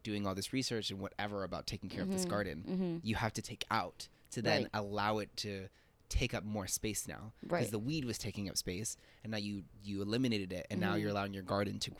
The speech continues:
Speaker 1: grow, and that takes time.
Speaker 2: I feel like, um, uh, so I'm a verbal processor. It's the only way that I can, like, work through my life is I have to talk to somebody about it.
Speaker 1: Yeah.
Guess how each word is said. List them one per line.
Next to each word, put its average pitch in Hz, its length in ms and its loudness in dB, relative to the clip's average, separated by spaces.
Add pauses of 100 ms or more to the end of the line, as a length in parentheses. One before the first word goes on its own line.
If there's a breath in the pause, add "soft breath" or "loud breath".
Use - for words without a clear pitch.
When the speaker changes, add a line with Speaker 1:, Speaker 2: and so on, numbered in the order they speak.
Speaker 1:
grow, 90 340 2 (160)
and 120 100 2
that 117 120 2
takes - 200 -4
time. 87 460 0
Speaker 2:
I 220 120 10
feel 240 260 8
like, 247 280 8 (200)
um, 196 560 8 (360)
uh, 196 120 4
so - 160 8
I'm 226 120 10
a 247 60 10
verbal 190 260 10
processor. 170 480 4
It's 165 120 0
the 196 100 6
only 185 240 10
way 180 160 10
that 175 140 6
I 165 60 6
can, 160 120 2
like, 156 160 2
work 160 180 6
through 170 120 4
my 151 160 2
life 143 180 2
is 180 80 4
I 175 80 6
have 165 80 6
to 185 80 2
talk 185 180 4
to - 60 -2
somebody 147 320 2
about - 240 2
it. 156 140 2
Speaker 1:
Yeah. 120 140 4